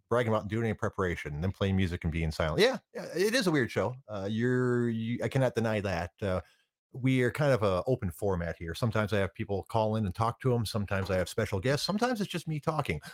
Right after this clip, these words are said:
The music thing is kinda new. I've been only started doing that a week or two ago because, honestly speaking, listening to me for an hour is probably fucking boring. So I've been trying to throw a little bit of music in there to make it more interesting.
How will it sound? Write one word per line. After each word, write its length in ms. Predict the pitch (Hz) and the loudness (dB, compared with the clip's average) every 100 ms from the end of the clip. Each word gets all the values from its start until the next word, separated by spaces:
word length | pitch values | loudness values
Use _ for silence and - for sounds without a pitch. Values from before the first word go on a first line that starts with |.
| - | 0
The 80 | 151 | 2
music 400 | 165 247 - - | 4 2 2 0
thing 100 | 135 | 0
is 80 | |
kinda 240 | - 139 101 | 2 0 0
new. 240 | 92 76 | -2 -4
I've 180 | 87 92 | -4 -4
been 120 | 101 101 | -2 0
only 160 | 104 | 0
started 280 | 95 - 80 | -2 -6 -4
doing 160 | 92 87 | -2 0
that 100 | 80 | -2
a 40 | |
week 160 | 78 87 | -4 -8
or 40 | |
two 180 | 76 82 | -4 -2
ago 260 | 80 80 87 | 0 0 -2
because, 280 | - 78 67 _ - | -4 -8 -8 _ -6
honestly 280 | 92 - 87 | -4 -4 -6
speaking, 520 | - 98 95 90 90 92 92 | -4 -2 0 0 0 -2 0
listening 320 | 113 107 92 | 0 2 0
to 100 | - | 0
me 180 | 95 90 | -2 -2
for 100 | - | -2
an 40 | 85 | 0
hour 220 | 90 85 | 2 0
is 80 | - | -4
probably 320 | - - 90 | -6 -2 -2
fucking 420 | - 117 - 78 | -2 -4 -2 -4
boring. 400 | 76 104 90 76 - _ _ | 0 0 0 -2 -8 _ _
So 140 | - 92 | -2 0
I've 180 | 87 87 | 0 0
been 100 | 95 | 0
trying 220 | 135 117 | 2 0
to 80 | 90 | 0
throw 220 | 104 90 | 0 0
a 20 | |
little 180 | 95 90 | 0 -2
bit 120 | 78 | -2
of 80 | 76 | 0
music 320 | 95 85 - | 0 0 -2
in 80 | 76 | -2
there 160 | 76 | -2
to 80 | 73 | -2
make 180 | 78 80 | -2 -4
it 80 | - | -4
more 160 | 82 | -4
interesting. 460 | 90 85 73 - 80 | -4 -4 -4 -4 -6